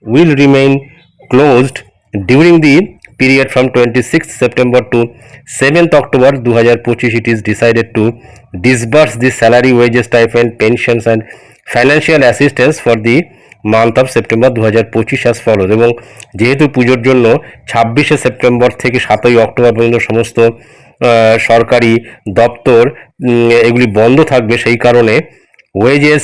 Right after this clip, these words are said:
স্যালারি, স্টাইপেন্ড, পেনশন এবং ফিনান্সিয়াল অ্যাসিস্ট্যান্স এই সেপ্টেম্বর মাসে কবে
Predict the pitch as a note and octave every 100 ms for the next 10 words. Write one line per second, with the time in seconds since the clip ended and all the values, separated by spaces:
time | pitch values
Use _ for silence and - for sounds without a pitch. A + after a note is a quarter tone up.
0 | - A#2 A#2+ B2+ C#3 C3 A2+ A#2 B2+ C3
1 | A#2 A#2+ A#2+ B2 A#2+ A#2+ A#2 A#2 A2+ B2
2 | A#2 G2 - C3 - G#2 E2+ - - _
3 | _ _ - C3 C#3+ C3+ A#2+ - B2+ B2+
4 | B2+ A#2 A2+ B2+ - A2+ A2+